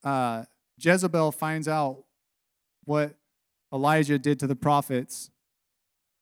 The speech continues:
I have it marked. Don't lose it. And it says, uh,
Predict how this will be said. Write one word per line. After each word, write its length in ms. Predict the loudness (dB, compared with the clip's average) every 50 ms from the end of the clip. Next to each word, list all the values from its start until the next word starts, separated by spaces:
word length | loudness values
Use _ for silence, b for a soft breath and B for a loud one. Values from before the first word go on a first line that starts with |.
| _ _ _ _ -14
I 60 | -12
have 120 | -10 -10 -8
it 60 | -6
marked. 420 | -4 -4 -4 -4 -4 -6 _ _ _ -8
Don't 180 | -6 -4 -2
lose 240 | -2 -2 -2 -2 -4
it. 240 | -6 -8 -8 -12 -20 _ _ _ _ _ _ _ _ _ _ _ _ _ _ _ _ _ _ _ _ _ _ _ _ _ _ _ _ _ _ _ _ _ _ _ _ _ _ _ _ _ _ _ _ _ _ _ _ _ _
And 140 | -2 0 0
it 100 | 0 0
says, 340 | 2 4 4 4 4 4 4
uh, 600 | 4 4 4 4 4 4 4 2 2 0 -2